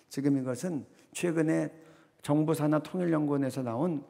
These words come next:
북한 인권백서에 나온 걸 가지고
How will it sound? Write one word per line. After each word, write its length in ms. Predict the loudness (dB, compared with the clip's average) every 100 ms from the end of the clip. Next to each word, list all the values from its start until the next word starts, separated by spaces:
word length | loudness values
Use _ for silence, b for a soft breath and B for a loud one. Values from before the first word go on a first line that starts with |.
| -20 _ _ -18
북한 400 | -8 -2 -2 0
인권백서에 800 | 0 2 2 4 0 0 -4 -2
나온 380 | -2 -4 -4 -4
걸 160 | -4
가지고 500 | -4 -6 -4 -4 -4